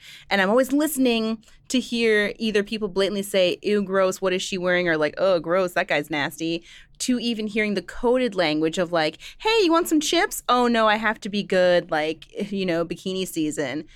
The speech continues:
And it's like, that's so, little kids hear that. They pick up on that language of like, "Oh, I can't have chips either. Like, I wanna be good and have a good body. I wanna, you know, have a good shape and form. I don't wanna be like, you know, that person down the beach that everyone's laughing and pointing at." And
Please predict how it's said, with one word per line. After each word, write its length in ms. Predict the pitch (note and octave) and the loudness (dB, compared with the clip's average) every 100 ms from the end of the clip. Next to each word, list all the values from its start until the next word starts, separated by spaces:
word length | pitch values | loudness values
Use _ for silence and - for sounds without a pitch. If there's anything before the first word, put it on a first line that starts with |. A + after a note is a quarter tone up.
| - - | -20 -12
And 120 | - A#3+ | -4 -2
it's 180 | A#3+ | -2
like, 380 | C#4+ C4 B3 B3 - | 0 0 0 -2 -12
that's 320 | - E4+ F#4+ - | -4 -2 -2 -4
so, 520 | - F4+ F4+ F4+ - - | -4 -2 0 -2 -4 -10
little 220 | C4 E4 G4+ | -2 0 0
kids 280 | A4+ A#4 | 0 -2
hear 260 | - A#3+ C4 | -2 -2 0
that. 220 | G3+ C#3 | 2 0
They 100 | F3+ | 0
pick 240 | G3 D4+ F#4+ | -2 -2 -2
up 140 | F#4+ | 0
on 80 | D#4 | 2
that 160 | C#4+ | 2
language 340 | G3+ G#3 A3 G#3+ | 0 -2 -2 -2
of 160 | G3+ | -2
like, 260 | F#3+ E3+ - - - - | 0 0 -2 -20 -20 -8
"Oh, 100 | G3+ | -2
I 140 | F#3+ A#3+ | -2 -2
can't 240 | - D#4 | -2 0
have 140 | C4 A3+ | 0 -4
chips 300 | - G3 - | -4 -4 -4
either. 360 | A3+ G3+ A#2 G#2 | -2 0 -2 -2
Like, 160 | D3+ - | -6 -4
I 100 | F3+ | -2
wanna 220 | C4 D4 | 0 0
be 160 | F3+ E3+ | 0 -4
good 220 | D3 D#3+ | -2 -4
and 80 | E3+ | -4
have 160 | F3 F3 | -12 -12
a 40 | |
good 260 | - A#3+ A#3 | -6 -6 -4
body. 340 | F3 - - | -6 -6 -8
I 60 | G3+ | -4
wanna, 220 | B3+ G#3 - | -2 -4 -4
you 100 | E3 | -6
know, 80 | |
have 160 | E3+ E3+ | -6 -8
a 60 | E3 | -8
good 340 | F3+ E3 E3+ - - - - - _ | -2 -2 -2 -10 -20 -20 -20 -20 _
shape 340 | - - G#3+ G#3+ | -6 0 0 0
and 100 | F3+ | -4
form. 220 | - F#3 | -2 0
I 60 | |
don't 120 | F#3 C4+ | 2 2
wanna 140 | B3 | 2
be 220 | F#3 F#3+ | 0 0
like, 240 | E3 C#3+ - | 0 -2 -4
you 80 | |
know, 160 | D#3+ D3 | -4 -2
that 180 | D#3+ - | -2 -2
person 240 | G3+ G3+ | -2 -2
down 200 | F3+ D#3 | -2 0
the 40 | E3 | -2
beach 280 | D#3+ E3 | -4 -2
that 60 | F#3 | -2
everyone's 260 | E3+ E3 E3+ | -2 -2 0
laughing 260 | E3+ F3+ | -2 0
and 100 | E3+ D#3+ | -4 -4
pointing 340 | G3 B3 A3+ | -2 -2 -2
at." 260 | D3 D#3+ - - - - - | -2 -4 -6 -12 -20 -20 -4
And 480 | G#3 G#3 G3+ F#3+ - | 0 2 0 -4 -10